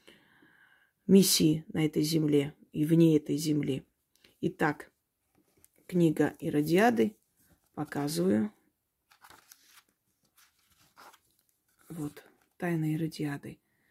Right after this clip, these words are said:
Собственно говоря, здесь, м, работает для практиков, как я уже сказала.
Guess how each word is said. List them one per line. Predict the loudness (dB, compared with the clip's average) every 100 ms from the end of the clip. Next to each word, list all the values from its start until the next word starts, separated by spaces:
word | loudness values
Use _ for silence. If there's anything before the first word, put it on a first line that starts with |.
| _ _ _ _ _ _ _ _ _ _ _
Собственно | -10 -8 -6 -6 -4
говоря, | -2 2 2 2
здесь, | 2 2 2 -2 -10 _ _ _ _ _ _ _ _ _ _ _
м, | -10 -8 -8 -10 _ _ -20 -20 -20 -20 -20 _ -6
работает | -2 0 2 2 0 -2
для | -2 -4
практиков, | -6 -14 -14 -16 -16 -20 -20
как | -20 -16
я | -16
уже | -14 -14
сказала. | -12 -6 -2 0 -2